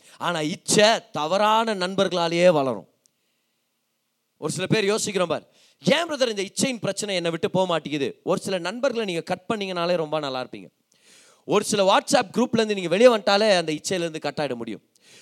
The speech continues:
ஒரு சில மெசேஜுங்க அனுப்புறாங்களே, ஒரு சில லிங்க்குங்க அனுப்புறாங்களே, அந்த மாதிரி நண்பர்களை நீங்க பிளாக் பண்ணாலே போதும், நீங்க நல்லா இருக்கும். ஒரு சில பேர் எப்ப பார்த்தாலும் டபுள் மீனிங் ஜோக்குங்களும்,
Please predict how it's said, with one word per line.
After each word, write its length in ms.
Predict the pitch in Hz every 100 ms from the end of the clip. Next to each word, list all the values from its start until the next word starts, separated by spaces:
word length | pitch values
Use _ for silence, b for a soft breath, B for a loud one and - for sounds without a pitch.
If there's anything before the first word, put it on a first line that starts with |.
| b
ஒரு 160 | - 202
சில 420 | - 214 185 170
மெசேஜுங்க 640 | 156 196 - 294 240 208 214
அனுப்புறாங்களே, 480 | 208 214 170 165
ஒரு 160 | 233 202
சில 160 | 185 175
லிங்க்குங்க 720 | 180 151 202 262 294 226 208
அனுப்புறாங்களே, 440 | 202 165 151 180 B B
அந்த 320 | 160 233 285
மாதிரி 280 | 294 277 254
நண்பர்களை 520 | 220 226 294 320 302
நீங்க 180 | 277 233
பிளாக் 340 | 175 233 339 -
பண்ணாலே 300 | 311 302 294
போதும், 340 | 277 220 208
நீங்க 160 | 240 190
நல்லா 220 | 175 196
இருக்கும். 260 | 190 156 - B
ஒரு 140 | 170 226
சில 140 | 240
பேர் 140 | 254 294
எப்ப 160 | 262
பார்த்தாலும் 380 | 247 269 262 262
டபுள் 260 | 220 220 269
மீனிங் 300 | 247 226 214 196
ஜோக்குங்களும், 600 | 233 226 214 208 226